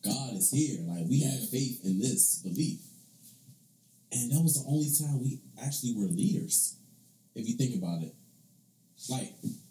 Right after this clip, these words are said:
Speaker 1: we had, like, leaders of the deacon board, or, like, the pastor, or, like, the leader of the evangelistic
Speaker 2: Yeah.
Speaker 1: ministry.
Speaker 2: Yeah.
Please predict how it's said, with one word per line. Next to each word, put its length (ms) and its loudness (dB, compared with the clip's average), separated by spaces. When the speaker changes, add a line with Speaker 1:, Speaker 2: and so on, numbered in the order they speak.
Speaker 1:
we 140 2
had, 200 -2
like, 280 -4
leaders 340 2
of 120 0
the 60 -2
deacon 360 -2
board, 320 -4
or, 100 -10
like, 240 -12
the 180 -4
pastor, 500 -2
or, 120 2
like, 240 -4
the 80 0
leader 240 0
of 60 -2
the 100 -2
evangelistic 480 0
Speaker 2:
Yeah. 160 -4
Speaker 1:
ministry. 320 -4
Speaker 2:
Yeah. 200 -2